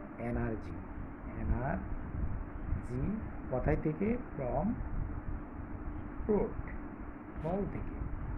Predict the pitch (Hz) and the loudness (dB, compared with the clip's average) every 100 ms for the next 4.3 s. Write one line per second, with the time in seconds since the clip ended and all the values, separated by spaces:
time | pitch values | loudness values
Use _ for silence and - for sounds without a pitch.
0 | - - - - - - 110 110 - - | -2 -4 -6 -6 -6 -2 -2 -2 -4 -6
1 | - - - - - - - - 135 151 | -4 -4 -2 -2 -2 -2 0 2 2 4
2 | 180 - 143 151 - 160 - 160 147 139 | 2 2 0 0 0 0 2 0 2 2
3 | 143 - 120 113 - - - - 151 131 | 0 0 2 2 0 0 0 0 0 0
4 | 123 156 | 0 2